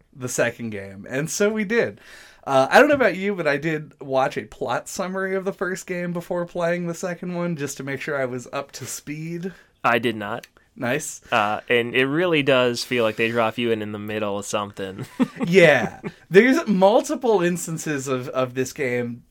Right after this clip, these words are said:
Speaker 1: making really obvious and direct reference to the first game,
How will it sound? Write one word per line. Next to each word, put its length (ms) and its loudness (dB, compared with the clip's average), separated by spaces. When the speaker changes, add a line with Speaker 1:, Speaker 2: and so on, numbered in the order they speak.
Speaker 1:
making 720 -6
really 480 4
obvious 560 2
and 120 -6
direct 380 -2
reference 580 -6
to 200 -10
the 100 -12
first 360 -8
game, 400 -4